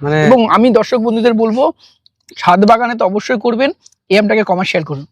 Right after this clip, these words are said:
Speaker 2: রেগুলার বিয়ারিং আম।
Speaker 1: হ্যাঁ, আর প্রচুর ধরে।
Speaker 2: প্রচুর ধরে, প্রচুর। আইল্যান্ড থেকে যত আম এসছে,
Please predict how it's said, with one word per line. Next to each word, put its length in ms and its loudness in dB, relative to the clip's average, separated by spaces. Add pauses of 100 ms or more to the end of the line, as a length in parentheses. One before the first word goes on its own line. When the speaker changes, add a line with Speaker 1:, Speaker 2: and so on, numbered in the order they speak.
Speaker 2:
রেগুলার 320 2
বিয়ারিং 300 -6
আম। 60 -14
Speaker 1:
হ্যাঁ, 120 -6
আর 100 -4
প্রচুর 340 -6
ধরে। 100 -6
Speaker 2:
প্রচুর 400 4
ধরে, 300 0
প্রচুর। 360 0 (280)
আইল্যান্ড 380 0
থেকে 160 0
যত 220 0
আম 260 4
এসছে, 360 -6